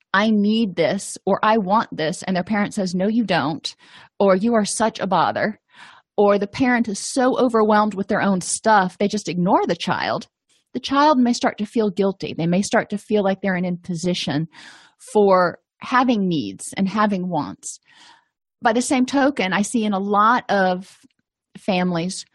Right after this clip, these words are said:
where the parent will have periods where they're more emotionally and physically available, and they can encourage the child to assert their own needs. And then the parent goes into this period where he or she is not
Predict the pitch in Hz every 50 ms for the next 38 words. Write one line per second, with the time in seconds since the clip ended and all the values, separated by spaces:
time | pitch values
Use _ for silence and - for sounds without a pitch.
0 | _ - _ - 208 208 196 - - - - 277 262 254 254 254 240 240 - -
1 | - - - - _ _ _ _ _ _ _ _ _ - 196 214 202 220 - 262
2 | 240 240 240 233 220 220 247 - _ _ _ _ - - _ - - - 302 339
3 | 359 320 208 190 175 165 208 - - - _ _ - - - - - 240 247 233
4 | 233 220 220 214 214 214 220 233 233 - - 214 208 190 208 208 - - 214 202
5 | 185 190 196 - 196 190 180 170 - 202 175 180 170 160 160 160 156 160 151 131
6 | 160 147 - - _ _ _ _ _ _ _ - 196 196 196 190 190 - 226 202
7 | 190 185 165 185 196 _ _ _ _ _ _ _ _ _ - 220 - - - 254
8 | 240 233 226 226 - - 202 - - 220 180 170 170 170 170 175 170 - - 175
9 | 175 - - 180 - - 180 170 165 160 156 156 156 143 143 135 147 - - -
10 | _ - - - - - - - 214 226 226 226 226 - - 247 269 277 285 254
11 | - - - 202 202 - 220 196 190 196 196 175 - - - - - 202 190 190
12 | 180 175 180 180 180 175 185 - 190 185 180 180 - - 196 175 175 170 - 160
13 | 170 160 170 175 - 190 185 185 185 180 175 185 180 - - -